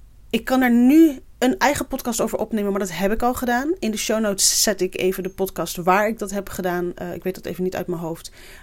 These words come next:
Maar het gaat om die basis, die fundering van je bedrijf. Dus als je denkt, "Ja, dat moet ik aan gaan zitten," dan luister even die podcast. Eh, het nummer zet ik in de show notes. Als je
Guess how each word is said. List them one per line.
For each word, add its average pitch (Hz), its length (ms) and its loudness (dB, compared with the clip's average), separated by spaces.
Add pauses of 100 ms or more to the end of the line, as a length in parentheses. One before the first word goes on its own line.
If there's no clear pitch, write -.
Maar 165 120 -4
het - 120 -4
gaat 214 200 -4
om 202 100 -2
die 180 120 0
basis, 170 380 -4
die 185 120 -6
fundering 190 480 -2
van 170 140 -6
je 165 80 -4
bedrijf. 160 580 -10 (1000)
Dus - 440 -4
als 202 220 -4
je 208 60 -4
denkt, 175 400 -2
"Ja, 175 240 0
dat 208 200 -2
moet 214 160 0
ik 220 120 -4
aan 185 140 0
gaan 175 180 -4
zitten," 170 360 -2
dan 185 260 2 (160)
luister 190 360 -2
even 190 160 -4
die 180 80 -8
podcast. - 580 -8
Eh, 170 140 -8
het - 180 -8 (100)
nummer 196 280 0
zet 190 200 -2
ik 190 100 -10
in 165 80 -4
de 170 80 -8
show 226 240 -4
notes. 302 300 -6 (1080)
Als 269 360 2
je 220 240 0